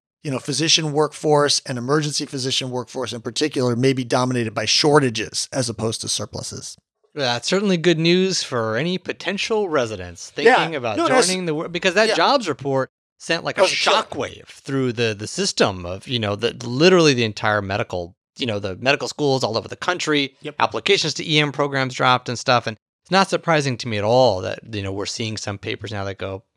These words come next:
Speaker 1: Whoa, whoa, whoa. Yeah, that
Speaker 2: "Yeah,
Speaker 1: was
Speaker 2: let's
Speaker 1: not
Speaker 2: not,
Speaker 1: quite
Speaker 2: that was a little harsh.
Speaker 1: Yeah.
Speaker 2: That was like a doomsday scenario.
Speaker 1: Yeah.
Speaker 2: Let's look at real world scenarios,"
Speaker 1: Yeah.
Speaker 2: which are nothing, look nothing like
Speaker 1: Well,
Speaker 2: that.
Speaker 1: and of course, there's been a massive sh-, shift in, like, you know, I think this description that they're doing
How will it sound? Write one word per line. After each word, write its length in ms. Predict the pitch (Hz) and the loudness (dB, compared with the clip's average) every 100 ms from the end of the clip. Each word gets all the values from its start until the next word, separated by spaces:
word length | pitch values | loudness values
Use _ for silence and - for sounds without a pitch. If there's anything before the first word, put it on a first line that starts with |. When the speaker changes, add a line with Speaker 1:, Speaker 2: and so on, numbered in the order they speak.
| _ | _
Speaker 1:
Whoa, 220 | 190 196 180 | 2 6 6
whoa, 240 | 175 165 | 6 4
whoa. 280 | 156 160 135 | 4 2 0
Yeah, 240 | 156 151 | 0 0
that 80 | 147 | 2
Speaker 2:
"Yeah, 40 | |
Speaker 1:
was 140 | 151 151 | 2 0
Speaker 2:
let's 140 | 151 | 0
Speaker 1:
not 100 | 160 | 2
Speaker 2:
not, 200 | 180 170 | 4 4
Speaker 1:
quite 160 | 165 - | 0 0
Speaker 2:
that 80 | 165 | 2
was 160 | 151 143 | 4 0
a 40 | |
little 280 | 135 175 170 | -2 -4 -2
harsh. 600 | 180 143 123 127 - - - | 2 4 6 2 -2 -8 -4
Speaker 1:
Yeah. 280 | 165 135 131 | -2 -2 0
Speaker 2:
That 80 | 131 | 2
was 120 | 135 | 2
like 140 | 143 123 | 2 -2
a 80 | |
doomsday 800 | 110 113 151 170 175 139 156 151 | -4 -2 0 2 0 0 2 4
scenario. 640 | 147 - 151 123 113 113 113 | 2 -2 0 2 4 4 2
Speaker 1:
Yeah. 60 | 127 | 2
Speaker 2:
Let's 160 | 127 | 0
look 140 | 117 127 | -2 -2
at 60 | |
real 360 | 117 220 302 208 | 2 6 8 8
world 300 | 156 113 101 | 8 6 2
scenarios," 640 | 127 110 101 101 101 98 _ | -4 -2 -2 0 -2 -4 _
Speaker 1:
Yeah. 180 | - 127 - - | -8 -8 -8 -10
Speaker 2:
which 200 | 131 131 | -2 -2
are 80 | |
nothing, 580 | 117 127 120 - 104 101 139 | 0 0 0 -2 -10 -10 -4
look 200 | 143 156 | -4 0
nothing 380 | 135 - 107 98 | 0 0 -6 -4
like 220 | 90 240 | -8 2
Speaker 1:
Well, 160 | 214 | 2
Speaker 2:
that. 60 | 208 | 4
Speaker 1:
and 200 | 220 190 | 4 2
of 80 | 147 | -4
course, 220 | 185 - | -4 -4
there's 120 | 143 | -6
been 120 | 139 | -8
a 40 | 135 | -8
massive 380 | 135 123 117 107 | -8 -8 -10 -12
sh-, 120 | - | -10
shift 460 | - - 202 165 - | -2 2 2 2 -2
in, 140 | 143 | -6
like, 260 | 120 110 - | -6 -8 -6
you 120 | 180 | -2
know, 100 | 147 | 0
I 100 | 131 | 0
think 220 | - 262 269 | 2 0 4
this 340 | 214 302 - - - | 4 4 2 -4 -10
description 760 | 160 - - 185 185 202 196 | -4 -4 -2 -4 -2 -2 0
that 140 | 185 175 | -2 -2
they're 120 | 185 | -4
doing 480 | 156 175 180 190 | -2 -2 0 -4